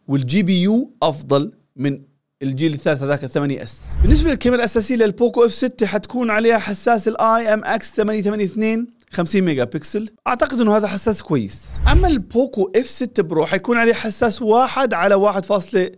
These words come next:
خمسة وخمسين بالمية إنش، المفروض إنه أفضل. بس أنتوا عارفين البوكو مش شغل كاميرات، لا، ولا مرة ولا عمره كان شغل كاميرات،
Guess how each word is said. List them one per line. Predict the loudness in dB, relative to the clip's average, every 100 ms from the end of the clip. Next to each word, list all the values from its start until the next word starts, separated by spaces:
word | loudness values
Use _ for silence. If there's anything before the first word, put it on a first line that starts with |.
| _ _ _
خمسة | -6 -4 -4
وخمسين | -6 -4
بالمية | -2 -2 -2 -2
إنش، | -4 -4 -10 _
المفروض | -6 -2 0
إنه | 0 0 -2
أفضل. | -4 -6 -8 -8 -8
بس | -6
أنتوا | -2 0
عارفين | 0 0 -2
البوكو | -4 -2 -2 0 -4 -4 _
مش | -8 -2 -2 -2 -8
شغل | -6 -2 0 -2 -4 -6
كاميرات، | -2 0 -2 -6 -10
لا، | -10 0
ولا | 2 2
مرة | 0 0
ولا | 2 2
عمره | 0 -2 -6
كان | -2 -2 -2
شغل | -4 -4 -4
كاميرات، | -6 -6 -8